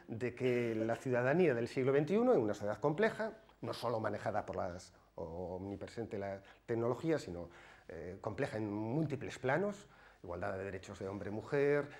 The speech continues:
eh, migraciones, eh, bueno, conflictos étnicos, etcétera.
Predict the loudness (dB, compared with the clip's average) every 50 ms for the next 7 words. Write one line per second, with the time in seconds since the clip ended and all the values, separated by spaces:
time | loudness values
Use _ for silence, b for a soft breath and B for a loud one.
0 | B B B B -8 -6 -6 -4 -4 -4 -4 -4 -4 -6 -4 -4 -6 -6 -4 0
1 | 4 6 6 6 8 8 8 10 10 8 8 6 2 -10 -8 -8 -6 -6 -6 -6
2 | -6 -8 -8 -8 -10 -10 -10 -10 -12 -12 -14 -16 -16 -14 -14 -14 -14 -14 -14 -14
3 | -12 -8 -6 -8 -8 -8 -8 -6 -6 -6 -6 -8 -12 -16 -18 -10 -6 -6 -4 -4
4 | -4 -6 -6 -8 -10 -10 -12 -14 -20 -14 -6 -6 -6 -4 -4 -6 -6